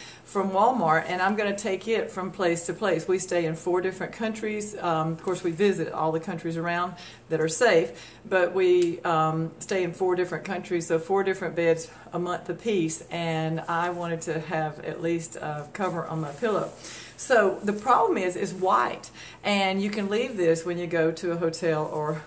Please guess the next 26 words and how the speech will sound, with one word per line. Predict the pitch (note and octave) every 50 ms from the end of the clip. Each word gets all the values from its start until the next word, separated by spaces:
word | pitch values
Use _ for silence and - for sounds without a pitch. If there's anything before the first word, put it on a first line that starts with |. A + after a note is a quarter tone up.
| - -
to | - G3 F3+
an | E3+
Airbnb, | E3 - D#3+ D#3 D3+ D#3+ D#3 D3+ D#3 D#3+ G3 G3+ F3
which | D#3+ D#3+ D#3+ D#3+
is | D#3 D3+
where | E3+ D#3 D#3
we'll | E3+ C4 C#4+
be. | G#3 - - - - - - - - - - - -
So | - - A3+ G3+ F#3+
I | G3+ G#3 A3 B3+
decided | F#4 A#4 F#4+ - - G#3+ D#3+ D#3+ E3 F#3 G#3+
that | G#3+ F#3+
I | F#3+
was | G3 G3+ G3+
gonna | G3+ G#3 G3+
let | G3+ F#3+ -
my | F#3+ F#3 F#3+
family | F#3+ - G3 F#3+ G3 G#3 A#3+ C#4 D4
and | D4+ D#4+ -
friends | - G3+ E3+ D#3+ D#3 D#3+ D#3+ E3
and | - F#3+ F#3 F3+
myself | F3+ G3+ E4 F#4 - - E3 D3+ D3 D#3 D#3+ - - - - - -
write | F3 F#3 F3 E3 D#3+ - - -
all | G3 G#3 A3 C4 D#4+ -
over | - A#3 B3+ C4 C4+ A#3 G3 F3 F3+
it | G#3+ G#3+ - -